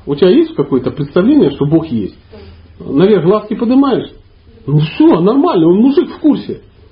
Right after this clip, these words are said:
Speaker 1: То есть он видит ситуацию сверху. Ты-то в ней копошись, а он сверху. Он говорит: «Солнце, что ты паришься? Папа на территории. Папа видит. Папа подскажет. Кидай монеты».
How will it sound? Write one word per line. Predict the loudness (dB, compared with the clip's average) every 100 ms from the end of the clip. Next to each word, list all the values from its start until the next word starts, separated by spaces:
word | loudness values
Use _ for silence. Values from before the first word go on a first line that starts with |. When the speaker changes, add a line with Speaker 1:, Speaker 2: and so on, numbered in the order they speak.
| _
Speaker 1:
То | -6
есть | 2
он | 4 4
видит | 2 0
ситуацию | -2 -2 0 0 0 -2
сверху. | 2 2 0 -4 -14 -16 _ _ -2
Ты-то | 0 2
в | 2
ней | 2 2
копошись, | -2 -4 -6 -6 -6
а | -4
он | -2 -2
сверху. | -2 -2 -4 -8 -20 _ _ -4
Он | 0
говорит: | 2 0
«Солнце, | 0 -2 0 -4
что | -2
ты | 0 0
паришься? | 0 -2 -2 -6 -6
Папа | -4 -2 -2
на | -2
территории. | -2 -2 -2 -4 -4 -6 -10 -20 -20 -20 -8
Папа | -6 -2 0
видит. | 0 0 -4 -12 _ _ _ _
Папа | -6 -4 -4
подскажет. | -4 -6 -4 -4 -4 -6
Кидай | -2 2 2
монеты». | 0 -4 -8